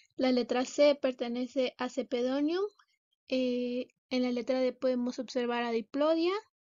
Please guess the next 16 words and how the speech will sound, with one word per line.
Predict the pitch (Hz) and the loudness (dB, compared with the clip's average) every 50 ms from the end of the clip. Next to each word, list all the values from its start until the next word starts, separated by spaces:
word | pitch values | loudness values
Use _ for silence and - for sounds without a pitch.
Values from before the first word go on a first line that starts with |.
| _ _ _ _ | _ _ _ _
E | - 262 269 262 | 0 0 2 2
monilinia | 262 269 262 254 247 247 247 277 294 294 302 330 359 - _ - | 2 2 2 0 0 -2 -2 -2 -2 -2 -2 -2 -4 -6 _ -8
y | 262 240 233 233 - | -6 -6 -6 -8 -8
N | 247 240 233 226 233 | -8 -6 -6 -6 -6
F | 226 - 233 233 | -6 -6 -6 -4
coletotricum. | 247 233 233 233 233 254 240 302 330 330 - 294 269 262 _ - - - - - - - - - | -4 -4 -2 -2 -2 -2 0 0 -2 -2 0 -2 -2 -2 _ -10 -16 -14 -14 -16 -16 -16 -8 -2
Además | - 262 269 269 254 269 277 277 | 0 2 4 4 4 2 2 0
de | 277 | -2
estos | 285 269 - 311 285 | -4 -4 -6 -6 -4
géneros, | - 349 349 330 302 302 320 302 | -2 -2 0 0 0 -2 -2 -2
también | - 294 269 247 247 240 226 | -2 -4 -2 -2 -4 -4 -4
se, | - - 254 254 247 247 247 - - _ _ | -2 -2 0 2 2 2 0 -2 -6 _ _
eh, | - 254 247 240 233 233 233 226 - - - - - - - - | -6 -4 -4 -4 -4 -4 -6 -8 -10 -14 -20 -20 -20 -20 -20 -20
se | - - - 247 | -10 -6 -4 -4
encontró | 233 226 240 233 226 240 247 247 240 240 233 233 | -4 -4 -4 -4 -4 -2 -2 -2 -2 -2 -4 -4
Botrytis | 214 220 240 226 - 262 269 262 - - 320 359 349 - | -4 -4 -4 -4 -2 -2 -4 -2 -2 -2 -2 -2 -2 -4